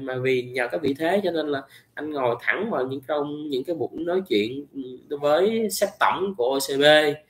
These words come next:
đấy, với giám đốc chi nhánh của, của, của bên, ờ, B I D V, vân vân. Rất là nhiều anh chị mà, mà có cái vai trò cao, và từ đó thì làm việc với các bộ phận, thì hiểu được cái, cái dòng tiền, hiểu được cái hệ thống của họ như thế nào.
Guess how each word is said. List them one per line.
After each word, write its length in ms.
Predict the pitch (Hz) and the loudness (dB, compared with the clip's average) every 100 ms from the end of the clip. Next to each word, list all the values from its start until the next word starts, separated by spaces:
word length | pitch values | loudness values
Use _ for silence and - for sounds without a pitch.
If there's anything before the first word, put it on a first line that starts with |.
| _ - _ - | _ -20 _ -2
đấy, 460 | 131 180 208 220 - | 2 4 2 0 -8
với 500 | 147 147 180 202 214 - - _ - 139 | 0 2 4 4 2 -4 -16 _ -6 0
giám 120 | 170 | 2
đốc 120 | 202 - | 2 2
chi 100 | 156 | 0
nhánh 340 | 165 180 269 269 | 2 2 0 0
của, 420 | 110 113 151 165 | 0 0 0 -2
của, 340 | 110 110 160 160 - | -2 -2 -2 -6 -6
của 360 | 104 117 160 160 | -6 -2 -2 -2
bên, 240 | 143 139 | -4 -4
ờ, 200 | 139 131 | -8 -8
B 80 | 143 | 0
I 180 | 143 147 | 2 4
D 120 | 147 | 6
V, 20 | 160 156 | 8 8
vân 100 | 165 | 6
vân. 120 | 175 - - | 4 2 -4
Rất 80 | 208 | -2
là 60 | 180 | -2
nhiều 220 | 139 120 117 | 0 -2 -4
anh 160 | - 139 | -10 -10
chị 200 | 110 110 131 131 123 | -4 -2 -2 -6 -16
mà, 280 | 117 107 - - _ - | -8 -8 -10 -20 _ -20
mà 100 | 104 | -12
có 320 | - 131 156 165 | -2 -2 -2 -4
cái 220 | 160 170 | -6 -4
vai 180 | 156 139 | -4 -4
trò 280 | 120 104 101 | -2 -2 0
cao, 300 | 127 131 131 - - _ _ | 0 0 -2 -10 -20 _ _
và 280 | 113 113 104 - | -2 0 -2 0
từ 180 | 117 | 0
đó 220 | 117 113 185 | 2 2 2
thì 80 | 127 | 0
làm 200 | 117 110 | 0 0
việc 160 | 110 107 | 0 0
với 100 | 143 | -2
các 180 | - - | -6 -6
bộ 160 | 110 - | -4 0
phận, 260 | 95 107 - - - _ - | 0 -2 -6 -18 -20 _ -10
thì 140 | 117 | -8
hiểu 260 | 117 110 160 | 0 2 4
được 140 | 120 - | 2 2
cái, 240 | 156 165 - | -2 -2 -4
cái 140 | 175 | -2
dòng 240 | 147 120 | -2 -2
tiền, 220 | 123 113 117 | -2 -2 -2
hiểu 120 | 147 | -2
được 100 | 135 | -4
cái 140 | 165 | -4
hệ 120 | 143 | -8
thống 220 | - 143 180 | -8 -8 -6
của 120 | 160 | -6
họ 100 | 127 | -4
như 140 | 123 | -2
thế 100 | 147 | 0
nào. 180 | 165 123 | 0 -2